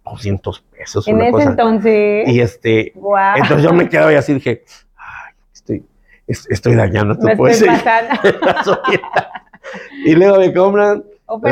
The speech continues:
Speaker 1: la verdad,
Speaker 2: de
Speaker 1: esa
Speaker 2: demanda.
Speaker 1: vez,
Speaker 2: Oferta de demanda.
Speaker 1: como tres mil pesos de,
Speaker 2: ¿En
Speaker 1: de,
Speaker 2: serio?
Speaker 1: de,
Speaker 2: ¿De
Speaker 1: de,
Speaker 2: pura
Speaker 1: de
Speaker 2: máscara?
Speaker 1: máscaras. Entonces
Speaker 2: Guau.
Speaker 1: dije, "No, hombre, no, un dineral". Yo dije,
Speaker 2: Pues
Speaker 1: "No,
Speaker 2: sí.
Speaker 1: ya súper salió aquí".
Speaker 2: <laughs>
Speaker 1: Y me acuerdo que una pareja decía, "Ah", dice,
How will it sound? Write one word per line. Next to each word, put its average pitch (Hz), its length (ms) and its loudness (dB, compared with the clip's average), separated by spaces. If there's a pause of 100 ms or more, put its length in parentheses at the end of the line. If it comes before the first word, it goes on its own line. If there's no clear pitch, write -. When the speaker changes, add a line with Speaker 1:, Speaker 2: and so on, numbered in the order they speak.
Speaker 1:
la 135 40 4
verdad, 143 200 2
Speaker 2:
de 214 40 4
Speaker 1:
esa 214 220 2
Speaker 2:
demanda. 190 80 4
Speaker 1:
vez, 233 420 0
Speaker 2:
Oferta 226 420 -10
de 262 60 -6
demanda. 196 300 -10
Speaker 1:
como 127 380 -2
tres 127 460 -2
mil 185 340 -2
pesos 185 520 -6
de, - 160 -6
Speaker 2:
¿En 214 160 -6 (160)
Speaker 1:
de, - 60 -6
Speaker 2:
serio? 262 500 2 (280)
Speaker 1:
de, - 40 -4
Speaker 2:
¿De 214 160 -2
Speaker 1:
de, 202 80 -4
Speaker 2:
pura 247 180 2
Speaker 1:
de - 100 2
Speaker 2:
máscara? 127 200 0
Speaker 1:
máscaras. 110 580 0
Entonces 120 380 -4
Speaker 2:
Guau. 113 140 -4
Speaker 1:
dije, 104 140 -4
"No, 101 140 -4
hombre, 139 200 -8 (100)
no, - 140 -14
un 92 160 -10
dineral". 85 480 -14
Yo 90 160 -6
dije, 110 100 -8
Speaker 2:
Pues 185 180 0
Speaker 1:
"No, 185 280 2
Speaker 2:
sí. 160 80 2
Speaker 1:
ya 120 140 0
súper 110 500 -10
salió 110 320 0
aquí". 143 260 0
Speaker 2:
<laughs> - 200 -8 (460)
Speaker 1:
Y 120 100 -2
me 131 100 0
acuerdo 139 360 0
que - 80 -4
una 135 200 -2
pareja 113 380 0
decía, 98 720 -6
"Ah", - 380 -6
dice, 104 300 -16